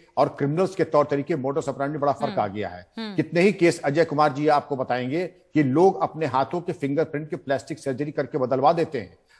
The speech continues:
Speaker 1: हमारे आपका जो आधार कार्ड है उसमें भी biometric parameters हैं
Speaker 2: जी।
Speaker 1: और अपराधों के तौर तरीकों में अगर हम database तैयार करते हैं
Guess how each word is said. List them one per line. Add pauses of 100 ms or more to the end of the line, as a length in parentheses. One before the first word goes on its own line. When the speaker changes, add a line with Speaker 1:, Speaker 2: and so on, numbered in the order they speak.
Speaker 1:
हमारे
आपका
जो
आधार
कार्ड
है
उसमें
भी
biometric
parameters
हैं
Speaker 2:
जी।
Speaker 1:
और
अपराधों
के
तौर
तरीकों
में
अगर
हम (120)
database
तैयार
करते
हैं